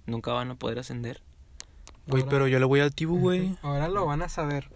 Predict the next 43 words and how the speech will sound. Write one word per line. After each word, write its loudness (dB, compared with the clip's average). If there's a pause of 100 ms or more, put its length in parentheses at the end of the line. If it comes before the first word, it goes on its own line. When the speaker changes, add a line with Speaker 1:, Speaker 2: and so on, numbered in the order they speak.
Speaker 1:
No, -8
pero, -8
pues -16
Speaker 3:
Pero, 2
pues, -4
cuando, 0
según 4
se 4
podía, 4
no 0
podían. -4
Entonces, -8
pues -2 (120)
<laughs> 0
Speaker 1:
Pues -4
Speaker 3:
¿qué -2
Speaker 1:
sí, -2
pues -2
sí. -2
Speaker 3:
cambia? 0
Speaker 1:
Ahora 8
ni 4
siquiera 4
tienes 0
la 2
posibilidad. 0
Speaker 3:
Ahora -10
ni -10
eso. -6 (260)
Speaker 1:
Ajá. -10 (520)
Speaker 2:
Sí, 2 (200)
por, 8
por 12
ese 12
lado 12
sí 6
está 8
medio 6
culero, 6
pero 4
bueno. 4 (600)
Tercer 4
mundo. 4